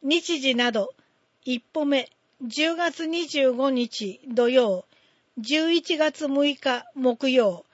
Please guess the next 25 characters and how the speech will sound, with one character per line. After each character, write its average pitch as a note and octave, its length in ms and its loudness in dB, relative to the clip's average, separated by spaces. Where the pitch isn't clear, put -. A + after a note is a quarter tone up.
午 D#4 160 2
前 D4 280 8
十 D#4+ 220 0
時 C#4 200 -2
三 D4+ 240 0
十 D4+ 160 -4
分 A#3+ 340 -6
か C4 140 -4
ら G#3+ 160 -4
正 B3+ 320 4
午、 F#3 200 -6
広 D#4+ 420 4
場 A#3 140 -2
サ C#4+ 220 -2
プ A3 160 -8
リ、 F#3 180 -12
サ - 240 -2
プ D#4 140 -6
リ C4 140 0
村 B3 320 2
の C4+ 160 -2
内。 F3 260 -8
対 D4+ 240 0
象 D#4+ 320 -2
は D4 300 0